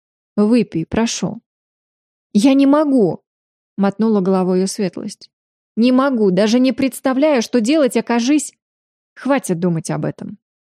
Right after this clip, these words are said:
прервал её герцог Шен. «Здесь всё очевидно, Эстель. Если ребёнок не от Кайля, то Лайла опозорит не только себя, но и самого короля. Тогда её участь будет незавидной». «А если он наш?»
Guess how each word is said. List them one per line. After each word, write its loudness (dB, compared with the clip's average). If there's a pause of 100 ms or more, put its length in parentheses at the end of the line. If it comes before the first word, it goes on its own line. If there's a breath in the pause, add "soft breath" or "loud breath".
(160)
прервал 0
её 2
герцог -6
Шен. -6 (760)
«Здесь 0
всё 0
очевидно, 2
Эстель. -4 (720)
Если 0
ребёнок 0
не 0
от -4
Кайля, 2
то 0
Лайла 0
опозорит -2
не 0
только -2
себя, -2
но 0
и -2
самого -2
короля. -2 (680)
Тогда 0
её 2
участь -6 (180)
будет 0
незавидной». -2 (1000)
«А -2
если 2
он 0
наш?» -4